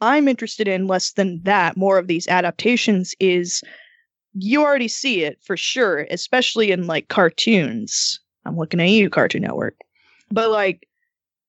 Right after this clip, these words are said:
anime conventions and story shorthand and visual, uh, stuff and action conventions, tropes,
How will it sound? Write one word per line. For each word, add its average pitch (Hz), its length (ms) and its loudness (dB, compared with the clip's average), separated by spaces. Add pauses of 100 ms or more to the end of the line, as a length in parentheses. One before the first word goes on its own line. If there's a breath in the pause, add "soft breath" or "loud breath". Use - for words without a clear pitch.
(100)
anime 247 680 0
conventions 180 1200 -2
and 185 300 -4
story 247 720 2
shorthand 196 800 0
and 160 240 -6
visual, 202 640 2 (300)
uh, 170 380 2
stuff - 400 -2
and 156 260 -4
action 254 640 2 (160)
conventions, 226 800 2
tropes, - 680 -2